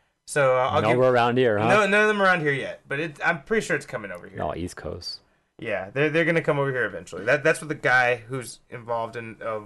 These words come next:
Speaker 1: with Polygon, who's kinda putting it out, he's saying it's, it's gonna spread out more places. Um, so, <laughs> huh, he says, "Road trip, motherfuckers." Uh,
Speaker 2: <laughs>
Speaker 1: I do love that movie. I would watch it again. Uh, but yeah, Night of the Living Dead will hit movie, uh, drive-in theaters again for the first time in, what is it,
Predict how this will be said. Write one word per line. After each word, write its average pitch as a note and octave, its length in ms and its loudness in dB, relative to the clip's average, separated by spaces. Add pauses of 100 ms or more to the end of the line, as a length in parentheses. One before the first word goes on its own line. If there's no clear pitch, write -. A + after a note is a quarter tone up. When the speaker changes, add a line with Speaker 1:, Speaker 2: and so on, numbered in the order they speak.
Speaker 1:
with A#2 180 -14
Polygon, A#2+ 500 -2
who's A2 140 -12
kinda A#2 200 -6
putting A#2 240 -10
it G#2 80 -4
out, A2 160 -4
he's G2+ 100 -16
saying G#2+ 240 -8
it's, G#2+ 160 -14
it's - 160 -18
gonna A#2+ 180 -8
spread G2+ 280 -10
out F#2 180 -10
more E2+ 160 -10
places. - 400 -20 (600)
Um, B2+ 560 2
so, D#3 360 2 (140)
<laughs> - 160 -4
huh, C#4 200 8 (180)
he A#3+ 100 -4
says, G#3+ 140 -2
"Road E3 280 4
trip, E3 160 -2
motherfuckers." C#3 560 -2 (360)
Uh, D3+ 360 8
Speaker 2:
<laughs> - 40 -8
Speaker 1:
I E3+ 100 6
do F#3 160 2
love E3 220 6
that C#3+ 160 4
movie. C3 280 0
I C#3 60 4
would D3 120 2
watch C3 200 0
it A2 60 -14
again. G#2 280 -8 (360)
Uh, D#3 200 4
but E3+ 100 0
yeah, A#3 140 6
Night D#3+ 160 6
of F#3 80 4
the F#3 40 -2
Living F#3+ 220 0
Dead F#3+ 140 2
will D3+ 100 2
hit D3 240 -6
movie, D3 440 -6
uh, C3 200 2
drive-in C3 540 0
theaters A2+ 340 -10
again B2+ 320 -6
for A2+ 100 -16
the G2+ 80 -14
first C3+ 320 -8
time C#3 300 -2
in, C3 180 -8
what B2 160 -2
is A2+ 100 -10
it, - 100 -20